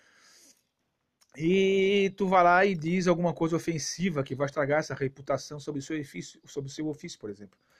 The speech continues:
Tu encontra pessoas, clientes, liga, manda e-mail, ou fala, em, sabendo que vai chegar a pessoa do seu círculo de convívio profissional, que ela é uma advogada que passa a perna no, no, nos, no, é, na,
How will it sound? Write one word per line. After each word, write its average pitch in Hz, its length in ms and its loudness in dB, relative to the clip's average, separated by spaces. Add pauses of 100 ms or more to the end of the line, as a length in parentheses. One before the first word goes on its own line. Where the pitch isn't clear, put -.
(260)
Tu - 80 -6
encontra 165 320 0
pessoas, 165 640 0
clientes, 135 720 -8
liga, 139 340 -4
manda 127 220 -6
e-mail, 131 560 -4
ou 123 180 -4
fala, 143 580 -2
em, 127 220 -12
sabendo 139 400 -6
que 135 80 -14
vai 131 140 0
chegar 135 400 -2 (440)
a 123 80 -4
pessoa 143 360 0
do 139 80 -2
seu 143 180 -2
círculo 139 400 -6
de 135 100 -6
convívio 143 600 -4
profissional, 170 720 -2 (440)
que 190 280 0
ela 185 360 8
é 175 60 6
uma 175 280 2
advogada 160 800 2
que 131 380 -4
passa 135 280 -2
a - 20 -2
perna 131 440 -2
no, 120 220 -10
no, 113 240 -14
nos, 110 560 -18
no, 110 140 -20 (400)
é, 147 140 -4
na, 107 260 -16